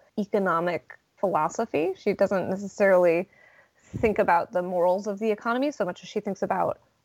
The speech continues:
what the current system she's working in can get her if she knows how to work it the right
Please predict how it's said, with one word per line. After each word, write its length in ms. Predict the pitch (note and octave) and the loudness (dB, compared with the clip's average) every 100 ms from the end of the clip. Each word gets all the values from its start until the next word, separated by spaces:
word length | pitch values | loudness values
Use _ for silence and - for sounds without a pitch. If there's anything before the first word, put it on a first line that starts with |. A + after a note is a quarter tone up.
| - | -2
what 200 | F#3+ - | 0 2
the 80 | - | 0
current 360 | - A3 - | 0 -2 -2
system 260 | - F#3+ F#3 | -6 -6 -6
she's 220 | - F#3+ | -6 -8
working 380 | F#3+ F#3 G3+ F3+ | 0 0 0 -4
in 280 | E3+ D#3 F#3 _ _ _ - | -4 -4 -6 _ _ _ -8
can 180 | E3 - | -8 0
get 180 | C4+ C4+ | 0 2
her 280 | G3 F3+ - | 0 0 0
if 140 | F#3 | -8
she 120 | - | -8
knows 220 | F#3 E3 D#3+ | -8 -6 -8
how 160 | F3+ | -4
to 80 | E3+ | -4
work 300 | D#3+ F3 E3+ | -2 -4 -2
it 120 | - - | -6 -6
the 80 | E3 | -8
right 220 | D3+ | -6